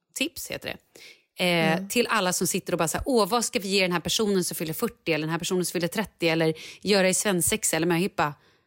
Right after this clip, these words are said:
Speaker 1: Alltså
Speaker 2: Kalvö ostron.
Speaker 1: Ja. Kalvö var den här fantastiska lilla ön som, där de har bott,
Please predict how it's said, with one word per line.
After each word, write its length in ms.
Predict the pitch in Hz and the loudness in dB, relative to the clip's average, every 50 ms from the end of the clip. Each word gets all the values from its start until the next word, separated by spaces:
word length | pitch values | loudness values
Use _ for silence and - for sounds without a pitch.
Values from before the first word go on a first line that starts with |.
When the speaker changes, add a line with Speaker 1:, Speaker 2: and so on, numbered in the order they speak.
| _ _ _ _ _ _ _ - | _ _ _ _ _ _ _ 0
Speaker 1:
Alltså 840 | 180 185 185 185 175 - - - - - 175 165 160 160 156 160 156 _ _ _ _ _ _ _ _ _ _ _ _ _ - | 2 2 2 2 2 0 0 2 2 2 4 4 4 2 2 0 -2 _ _ _ _ _ _ _ _ _ _ _ _ _ -2
Speaker 2:
Kalvö 680 | - - 180 170 170 170 165 165 156 165 165 160 156 - - | 0 2 4 4 4 4 4 4 4 4 4 4 4 4 4
ostron. 760 | 185 190 220 254 - - - - - 208 208 196 180 175 233 | 4 4 4 4 4 2 0 0 0 2 4 4 4 6 6
Speaker 1:
Ja. 280 | 202 190 196 220 233 233 - - _ _ _ _ - | 6 6 6 4 2 0 -4 -12 _ _ _ _ -2
Kalvö 720 | - 302 294 262 247 247 220 214 247 233 180 160 175 247 302 359 - - - | 0 2 2 2 0 -2 -2 0 2 2 4 4 2 2 0 -2 -6 -8 -8
var 400 | 185 165 196 196 180 175 175 170 | -2 0 2 2 4 2 2 0
den 120 | 170 160 | 0 0
här 100 | 175 175 | 0 0
fantastiska 800 | - - 202 185 - - - 330 - - - 214 - - - 175 | 0 -2 -4 -6 -4 -4 -4 -2 -2 -2 -2 -4 -4 -2 0 0
lilla 220 | 170 165 170 - | 0 0 0 0
ön 420 | - 160 156 151 165 214 262 254 - - | 0 0 2 2 2 2 0 -2 -4 -4
som, 380 | - - - 185 175 175 170 - | -4 0 2 2 2 0 -2 -4
där 200 | - - 185 190 | -6 -2 0 2
de 220 | 196 190 185 196 - - - | 2 2 0 -2 -4 -8 -8
har 120 | - - 214 | -6 -6 -2
bott, 400 | 170 208 208 - - _ - | 0 -2 -2 -2 -6 _ -20